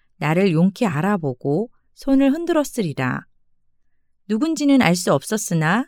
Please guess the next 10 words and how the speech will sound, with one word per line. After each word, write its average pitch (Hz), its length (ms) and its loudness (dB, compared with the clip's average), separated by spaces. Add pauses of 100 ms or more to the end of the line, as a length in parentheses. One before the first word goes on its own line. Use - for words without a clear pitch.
(100)
나도 151 480 -2
손바닥을 214 760 0
높이 220 340 -2
올려 135 460 0 (100)
수줍게 220 720 -6
반가움을 151 760 -2
표했다. - 580 -8 (1400)
몇 202 180 -2
초가 311 260 2
지났을까? 202 800 -2